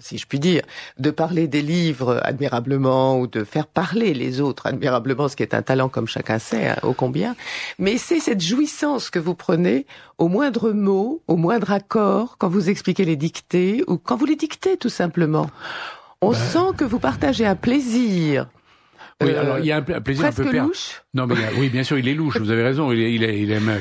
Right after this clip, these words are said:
Speaker 2: pervers. C'est un plaisir pervers d'écrire le texte de la finale de la dictée. Ça me prend une semaine de travail. En plus de ça, j'ai accumulé des, une documentation durant toutes mes lectures de l'année. Et je prends des, des, des mots un peu bizarres de,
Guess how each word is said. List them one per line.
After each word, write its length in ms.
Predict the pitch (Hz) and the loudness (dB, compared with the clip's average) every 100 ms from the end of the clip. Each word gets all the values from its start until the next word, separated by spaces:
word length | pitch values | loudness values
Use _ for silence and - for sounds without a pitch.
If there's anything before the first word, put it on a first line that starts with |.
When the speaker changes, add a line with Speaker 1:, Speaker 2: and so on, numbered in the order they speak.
| 87 | -2
Speaker 2:
pervers. 520 | 156 156 180 139 92 90 - | -2 0 0 0 -4 -10 -18
C'est 140 | - 98 | -12 -8
un 60 | |
plaisir 280 | 110 98 90 | -6 -4 -4
pervers 360 | - 143 147 113 | -2 0 0 0
d'écrire 360 | 107 110 113 | -2 0 0
le 100 | 104 | 0
texte 240 | 101 135 101 | 0 0 0
de 40 | |
la 220 | 98 92 92 | 0 0 -2
finale 440 | - 104 120 113 | -4 -2 -2 -2
de 40 | 101 | -4
la 120 | 92 | -4
dictée. 560 | 95 - 151 151 120 95 - - - | -6 -4 -2 0 -2 -4 -12 -14 -6
Ça 180 | 120 | -2
me 100 | 104 | -2
prend 380 | 95 - 110 101 | -2 -2 0 0
une 280 | 87 95 120 | -2 -2 -2
semaine 400 | 113 127 120 120 | 0 0 0 0
de 100 | 104 | -2
travail. 560 | 98 92 98 123 135 107 | -4 -4 -2 0 0 -2
En 60 | |
plus 180 | 92 104 | -4 -4
de 60 | 95 | -2
ça, 160 | 117 | -2
j'ai 120 | 95 98 | -2 -2
accumulé 540 | 90 117 113 113 120 | -2 0 2 2 2
des, 160 | 104 95 | 0 -2
une 200 | 92 101 | -2 0
documentation 720 | 120 117 110 101 101 - 113 | 0 2 0 2 0 0 0
durant 400 | 98 113 101 107 92 - - | 0 0 2 -2 -4 -10 -4
toutes 200 | 143 135 | -4 -2
mes 80 | 131 | -2
lectures 360 | 123 - 123 | -2 -2 -2
de 100 | 104 | 0
l'année. 440 | 101 104 127 180 180 - - - - - 113 | 0 2 2 0 -4 -12 -10 -10 -10 -4 -2
Et 80 | 98 | 0
je 120 | 113 | -2
prends 280 | - 127 123 | -2 -2 0
des, 220 | 107 101 | 0 0
des, 200 | 95 92 | 0 -2
des 140 | 92 | 0
mots 180 | 101 117 | 2 2
un 60 | 98 | 2
peu 160 | 104 | -2
bizarres 640 | 92 101 104 123 127 120 107 | 0 0 0 0 -2 -4 -4
de, 280 | 101 98 | -4 -4